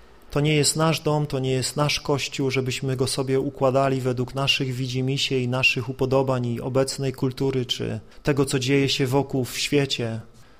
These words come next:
ale to jest Twój dom, Panie, w którym mamy postępować tak, jak Ty nam przykazałeś. I modlę się o to, żeby to poselstwo trafiło do naszych serc.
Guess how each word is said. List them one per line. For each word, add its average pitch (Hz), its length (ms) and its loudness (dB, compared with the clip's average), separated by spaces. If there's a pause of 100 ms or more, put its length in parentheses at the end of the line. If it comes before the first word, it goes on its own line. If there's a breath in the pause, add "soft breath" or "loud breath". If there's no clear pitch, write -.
(160 soft breath)
ale 135 160 0
to 143 120 2
jest 131 180 0
Twój 151 260 0
dom, 139 240 2
Panie, 110 300 -2
w - 40 -8
którym 131 320 -2
mamy 135 240 0
postępować 139 920 0
tak, 139 160 -2
jak 135 140 -2
Ty - 140 -2
nam 135 160 0
przykazałeś. 117 840 -4
I 143 100 -6
modlę 156 420 4
się 143 220 0
o 135 80 -2
to, 139 140 0
żeby 135 280 0
to 135 160 -4
poselstwo 151 720 0
trafiło 135 480 0
do 120 100 -2
naszych 117 400 -4
serc. - 560 -6